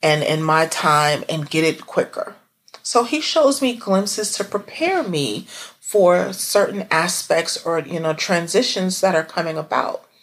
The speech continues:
Now, there has been some things that has transpired over the last couple of months that has prepared me, and I'm seeing, okay, it's time for me to really lock into what I'm supposed to be doing.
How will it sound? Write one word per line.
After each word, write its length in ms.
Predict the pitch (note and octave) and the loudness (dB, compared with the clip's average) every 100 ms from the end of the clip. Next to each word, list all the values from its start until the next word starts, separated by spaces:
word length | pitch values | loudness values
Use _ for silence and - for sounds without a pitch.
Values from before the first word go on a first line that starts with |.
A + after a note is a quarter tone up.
| _ - - _ _ | _ -20 -20 _ _
Now, 360 | G#3+ G3+ G3 G3+ | 0 2 4 4
there 260 | G#3 D4 D4 | 6 4 6
has 180 | C4 | 2
been 160 | A#3 G3+ | 2 -2
some 280 | - A3 A3 | 2 2 2
things 320 | G3 F3+ F#3 | 0 2 2
that 100 | F3 | 0
has 220 | F3 E3 | 0 -2
transpired 640 | - F3 E3 - E3+ G3+ G3 | -2 -4 -4 -2 2 2 0
over 160 | F3+ | -2
the 80 | E3+ | -2
last 300 | D#3+ D3 - | -2 -2 -4
couple 320 | - C#4+ A#3 | -2 -2 -2
of 100 | F#3 | -8
months 500 | F#3+ C#4+ A3 G3+ - - - - - | -2 0 0 -2 -10 -12 -18 -20 -10
that 240 | G3 G#3+ A3 | 2 4 4
has 180 | G#3+ | 0
prepared 880 | - A#3 A#3 - - F4+ F#4+ E4+ - | 0 -6 -6 -8 0 2 2 -2 -4
me, 400 | F3+ F3 F3+ F#3 - - - | -4 -2 -2 -4 -6 -12 0
and 120 | G3 | 2
I'm 120 | G3+ | 2
seeing, 800 | - - - D#4 C#4+ B3 A#3 - F#3+ | 0 -4 -2 2 4 2 0 -4 -6
okay, 500 | F#3+ G3+ F3 F3+ F3+ - _ - | -4 -2 0 -2 -6 -16 _ 2
it's 280 | A#3 B3 - | 4 4 -2
time 300 | B3+ B3 A#3+ | 0 0 2
for 100 | A#3+ | 0
me 240 | A3 G#3 | 0 -2
to 160 | G#3 F#3+ | -2 -4
really 400 | F#3 G#3 A3 A3+ | 0 2 2 0
lock 500 | G3 G3 F#3+ G3+ - | 2 4 2 0 -4
into 380 | G3 G3 F#3+ G3 | 0 0 -2 -4
what 280 | F#3 F#3 F#3 F3+ | -2 -2 0 0
I'm 160 | F3 | 0
supposed 440 | F3+ - F#3 E3+ - | -2 -2 0 0 -2
to 60 | |
be 120 | D#3 | -6
doing. 400 | D#3 D#3+ C#3+ C#3 | -4 -6 -4 -8